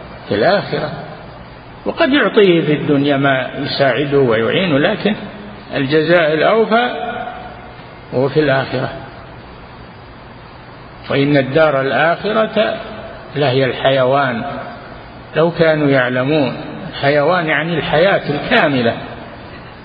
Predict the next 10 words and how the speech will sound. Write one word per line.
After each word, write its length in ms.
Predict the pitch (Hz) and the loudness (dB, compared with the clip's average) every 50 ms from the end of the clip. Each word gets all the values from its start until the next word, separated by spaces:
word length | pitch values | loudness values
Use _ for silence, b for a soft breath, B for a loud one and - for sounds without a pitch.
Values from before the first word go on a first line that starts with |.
| - - | -18 -12
الحياة 360 | - - 139 165 175 175 - - | -4 0 2 2 2 2 2 0
الكاملة 640 | 165 151 147 151 165 175 202 226 247 247 240 220 165 | 0 0 2 2 2 2 4 4 4 4 4 4 4
في 100 | 151 214 | 2 2
الآخرة. 520 | - - 220 139 101 - - 104 98 110 - - - - - - - - - - - - - - - - - - - - - - - - | 2 4 2 2 2 0 -2 -4 -4 -4 -6 -10 -14 -14 -16 -16 -18 -18 -18 -20 -20 -20 -20 -20 -20 -20 -20 -20 -20 -18 -18 -16 -8 -4
أما 220 | 196 208 196 185 160 | 0 2 4 4 2
حياة 380 | - - 160 175 185 180 165 - - | 2 2 2 2 4 2 2 2 0
الدنيا 480 | 156 143 147 196 226 240 254 262 240 196 | -4 0 2 4 4 6 4 4 2 2
فه-، 520 | 170 196 190 180 180 180 180 180 180 143 | 2 4 4 4 2 2 0 -2 0 2
فهي 380 | 180 196 170 170 175 165 165 160 170 170 170 165 165 - - - - - - - - - - - - - - - - 175 | 2 2 4 4 4 4 2 0 -2 -8 -10 -10 -10 -10 -12 -12 -14 -14 -16 -16 -16 -18 -18 -18 -20 -20 -18 -16 -10 -6
حياة 760 | - - 196 190 190 180 165 156 - 180 160 160 156 139 | 0 2 4 6 6 6 4 4 2 0 0 2 2 0